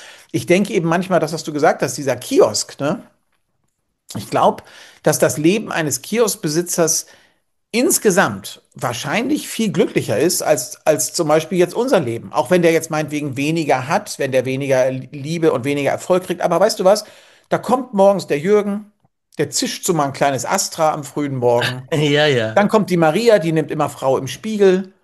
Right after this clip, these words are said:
Speaker 1: Und du hast zu allen ein nettes Wort und du hast die Möglichkeit, selber auch diesen, diesen Spirit sozusagen zu steuern und so. Und, ähm, du hast einen ganz klaren Tag, der beginnt morgens um neun oder um sechs oder irgendwann und endet dann irgendwie abends oder so.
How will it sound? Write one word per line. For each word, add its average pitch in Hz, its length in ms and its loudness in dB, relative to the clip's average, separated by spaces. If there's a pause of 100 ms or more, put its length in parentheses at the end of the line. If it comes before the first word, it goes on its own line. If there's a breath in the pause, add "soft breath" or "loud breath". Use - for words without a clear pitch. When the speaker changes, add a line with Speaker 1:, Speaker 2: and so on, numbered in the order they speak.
(220 soft breath)
Speaker 1:
Und 165 180 0
du 180 80 6
hast 196 200 2
zu - 100 2
allen 214 260 4
ein 185 40 4
nettes 170 420 0
Wort 196 320 2
und 165 80 -4
du 143 60 -6
hast 151 160 -8
die 156 60 -6
Möglichkeit, 175 500 -4
selber 170 380 4
auch - 80 -12
diesen, 131 420 -8
diesen 123 180 -10
Spirit 175 380 0
sozusagen 139 460 -2
zu 131 140 -12
steuern 175 440 2
und 151 120 -8
so. 147 300 -2 (320 loud breath)
Und, 151 320 -2
ähm, 147 180 2
du 143 80 -2
hast 151 180 -4
einen 160 80 -2
ganz 190 240 -2
klaren 170 340 -2
Tag, 170 360 -2
der 143 100 -4
beginnt 143 280 -6
morgens 175 300 0
um 190 160 -2
neun 160 440 0
oder 117 260 -4
um 123 100 -8
sechs 160 300 -2
oder 135 160 0
irgendwann 139 420 0
und 127 140 -8
endet 147 240 -6
dann 135 120 -6
irgendwie 147 320 -4
abends 139 340 -4
oder 135 200 0
so. 135 260 -4